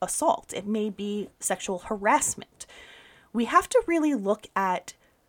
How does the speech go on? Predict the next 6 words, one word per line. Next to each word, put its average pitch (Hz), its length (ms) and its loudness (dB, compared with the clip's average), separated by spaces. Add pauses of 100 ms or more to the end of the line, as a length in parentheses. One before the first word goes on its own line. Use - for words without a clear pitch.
(120)
what's 208 240 2
happening 240 440 2
in 226 80 2
the 214 80 4
new 190 380 0
generations 190 840 -2